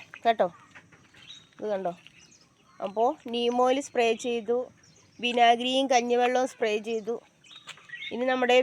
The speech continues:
വേപ്പിൻ പിണ്ണാക്കില്ലേ, കഞ്ഞിവെള്ളത്തിട്ട് വെച്ചിട്ട് ഒരു മൂ-, നാല് ദിവസം, ഒരു പത്ത് പ്ലാന്റ് ആണെങ്കിൽ രണ്ട് പിടി വേപ്പിൻ പിണ്ണാക്ക് നമ്മുടെ ഒരു, അത് ഫുള്ള് മുങ്ങിക്കിടക്കുന്ന രീതിയിൽ വേപ്പിൻ പിണ്ണാക്ക് എടുത്ത് വെച്ചിട്ട്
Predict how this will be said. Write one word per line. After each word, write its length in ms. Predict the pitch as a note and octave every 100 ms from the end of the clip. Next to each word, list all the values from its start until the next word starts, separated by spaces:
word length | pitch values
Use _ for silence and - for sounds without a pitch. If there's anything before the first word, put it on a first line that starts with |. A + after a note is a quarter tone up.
| B3
വേപ്പിൻ 300 | A#3 - B3
പിണ്ണാക്കില്ലേ, 560 | B3 B3+ A#3+ A#3 G#3 F#3 - _ - - G#3+
കഞ്ഞിവെള്ളത്തിട്ട് 680 | A#3 A#3 A#3 A#3 B3 G#3+ A#3
വെച്ചിട്ട് 360 | G#3 G#3 G#3 C4+ - - - - - _ -
ഒരു 160 | A3 B3+ B3 -
മൂ-, 160 | B3+ A#3+ A#3+
നാല് 220 | A#3 B3 A#3
ദിവസം, 320 | A#3 - B3 - _ - - - - - - _ - _ - - - C4
ഒരു 180 | C#4 D4+ E4+ - - - -
പത്ത് 280 | A#3+ - E4
പ്ലാന്റ് 320 | D#4 C#4+ A#3+
ആണെങ്കിൽ 240 | A#3 A#3 C4
രണ്ട് 200 | A#3 B3 B3
പിടി 160 | C4+ C#4
വേപ്പിൻ 300 | B3+ A3+ A#3+ A3+
പിണ്ണാക്ക് 460 | A3+ G3+ F#3+ A3 F#4+ - - - - -
നമ്മുടെ 300 | G3+ G#3 G3+ B3+ _ _ _ - _ - A#3
ഒരു, 140 | A#3+ B3 A#3 - - - - - - C4
അത് 120 | C4 C#4+ - - -
ഫുള്ള് 320 | C#4 C#4+ D4+ C#4
മുങ്ങിക്കിടക്കുന്ന 600 | B3+ B3+ B3 B3 B3 B3 A#3
രീതിയിൽ 400 | G#3+ G#3+ G#3+ A3 - A3+
വേപ്പിൻ 260 | A3+ A#3+ A#3+
പിണ്ണാക്ക് 280 | A#3 A3 A#3+
എടുത്ത് 160 | G#3+ G#3
വെച്ചിട്ട് 300 | G3 G3+ -